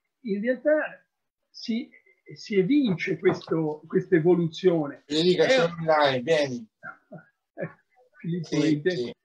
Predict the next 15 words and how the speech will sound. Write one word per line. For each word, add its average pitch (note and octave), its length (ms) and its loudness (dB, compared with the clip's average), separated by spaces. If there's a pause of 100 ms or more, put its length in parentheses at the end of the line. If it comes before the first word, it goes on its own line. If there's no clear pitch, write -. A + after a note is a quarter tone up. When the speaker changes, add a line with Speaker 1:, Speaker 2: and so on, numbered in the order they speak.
(120)
Speaker 1:
Si - 160 -4
è F3+ 100 4
scordato. D#3 540 -2 (460)
Ok. F3 160 -10
E, D#3+ 320 -4 (320)
e G3+ 500 -6
si - 180 -2
evince G#3 440 6
questa, E3 640 2
questo, D3+ 1300 -2 (100)
questo - 260 -8
evolu-, E3 400 -2
questo F3 300 -2
cambiamento. E3+ 1000 0 (300)
Quindi, F3+ 400 -2